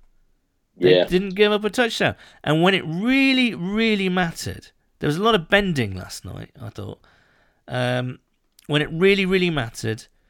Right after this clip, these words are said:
Speaker 1: you know, incredible plays from B J Hill, uh, Jay Tufele, um, you
Speaker 2: Mate,
Speaker 1: know,
Speaker 2: I
Speaker 1: came
Speaker 2: didn't
Speaker 1: from
Speaker 2: give
Speaker 1: the
Speaker 2: it, I was gonna say,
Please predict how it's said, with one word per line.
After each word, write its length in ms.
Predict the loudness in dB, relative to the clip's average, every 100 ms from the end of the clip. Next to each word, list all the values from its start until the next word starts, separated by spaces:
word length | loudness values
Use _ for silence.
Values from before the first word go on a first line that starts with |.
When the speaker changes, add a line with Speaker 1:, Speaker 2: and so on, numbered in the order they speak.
| _ _ _ _
Speaker 1:
you 100 | -2
know, 260 | 2 2 0
incredible 520 | -2 0 2 2 0
plays 340 | 2 4 4 0
from 120 | -6
B 240 | 0 2
J 200 | 2 2
Hill, 260 | 2 0 -2 -10 _ _ _ -8
uh, 180 | -6 -4
Jay 260 | 2 2
Tufele, 720 | 2 -4 2 4 4 4 -2 -12 _ _ _ -4
um, 500 | 0 0 0 -4 -10 -4
you 120 | 2
Speaker 2:
Mate, 80 | 6
Speaker 1:
know, 160 | 6
Speaker 2:
I 80 | 4 2
Speaker 1:
came 140 | 2
Speaker 2:
didn't 120 | 4 4
Speaker 1:
from 80 |
Speaker 2:
give 120 | 4 6
Speaker 1:
the 60 |
Speaker 2:
it, 60 | 6
I 80 | 6
was 200 | 4 2
gonna 120 | 2
say, 520 | 4 4 6 6 4